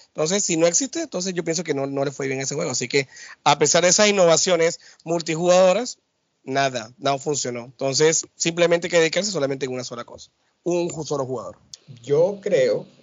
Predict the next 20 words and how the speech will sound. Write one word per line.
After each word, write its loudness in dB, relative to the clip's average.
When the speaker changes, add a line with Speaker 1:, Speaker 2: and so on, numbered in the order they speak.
Speaker 2:
eh, -2
en -2
estos -4
momentos -2
que -4
con, -2
con -2
la 0
serie 2
de 0
Castlevania, -6
probablemente 2
algunos -2
de -4
esos -4
juegos -4
puedan 0
volver 2
a 0
resurgir. -6